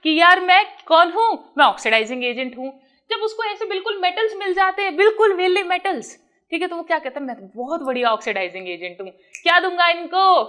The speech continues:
क्या कर दूंगा इनको, ऑक्सीडाइज कर दूंगा।" तो सी को ऑक्सीडाइज कर देगा सी ओ टू में, सल्फर को कर देगा एच टू एस ओ फ़ोर में, आई को कर देगा एच आई ओ थ्री में।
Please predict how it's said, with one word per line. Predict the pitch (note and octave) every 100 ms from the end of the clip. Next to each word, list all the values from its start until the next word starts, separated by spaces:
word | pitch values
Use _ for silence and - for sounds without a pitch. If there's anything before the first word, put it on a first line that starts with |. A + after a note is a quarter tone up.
| -
क्या | - E4+
कर | G4
दूंगा | F4+ F#4+ F#4
इनको, | F4+ D#4+
ऑक्सीडाइज | G#3+ - G#3+ F#3 F3+ F#3+
कर |
दूंगा।" | F3+ F#3 F#3 F3+ F3 _ _ _ -
तो | F4+
सी | F4+ G4
को | F#4+
ऑक्सीडाइज | D#4+ - C#4 A#3 A3
कर | G3+
देगा | G#3 A#3+ F#4+ A#4 - _ _
सी | _ F#3+
ओ | F3
टू | E3+ D#4 C#4
में, | G3+ - _ _ -
सल्फर | F4+ G4 G#4
को | G4+
कर | E4 C#4+
देगा | C4 B3+ D#4+ - - _
एच | A#3+ -
टू | G#3+
एस | F#3 F3+
ओ | F3+
फ़ोर | C#4+ D4+
में, | A#3 - _ _ -
आई | D#4 F4+
को | F#4
कर | F4+ D#4
देगा | C#4 C#4+ E4+ - - _ -
एच | G3 G3+
आई | F#3 F3+
ओ | F#3+
थ्री | - F4
में। | D#4